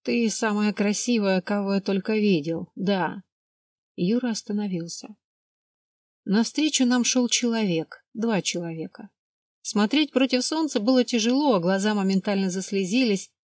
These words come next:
пришлось прикрыть рукой. Не то чтобы мне так уж сильно стало интересно, но хоть какой-то повод отделаться от героя-любовника.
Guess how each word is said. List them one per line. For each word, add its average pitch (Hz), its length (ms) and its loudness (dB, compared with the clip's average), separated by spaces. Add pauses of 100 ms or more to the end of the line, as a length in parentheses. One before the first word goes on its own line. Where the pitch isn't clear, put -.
(220)
пришлось 220 380 -2
прикрыть 233 400 0
рукой. 170 540 -2 (500)
Не 196 100 -4
то 311 160 -6
чтобы 269 300 0
мне 262 220 4
так 254 180 0
уж 254 140 2
сильно 247 320 2
стало 240 320 0
интересно, 269 560 0
но 185 120 -2
хоть 220 220 -6
какой-то 233 420 0
повод 185 380 -2
отделаться 180 540 -2
от 170 80 -8
героя-любовника. 175 1040 -2